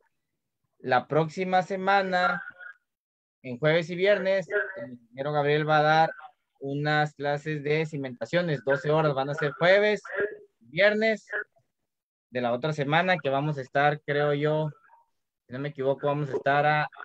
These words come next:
catorce y quince, veintiuno y veintidós y veintiocho y veintinueve.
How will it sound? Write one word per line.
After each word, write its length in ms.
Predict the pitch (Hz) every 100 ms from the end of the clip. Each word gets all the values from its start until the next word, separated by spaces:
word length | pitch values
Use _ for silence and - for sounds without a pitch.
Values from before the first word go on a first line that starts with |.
| - -
catorce 480 | 127 - 190 190
y 80 | 196
quince, 400 | 185 202 165 156
veintiuno 340 | 139 127 160 190
y 40 |
veintidós 440 | 180 147 180 208
y 60 | 180
veintiocho 400 | 143 131 151 165
y 20 |
veintinueve. 580 | 170 151 139 147 135 -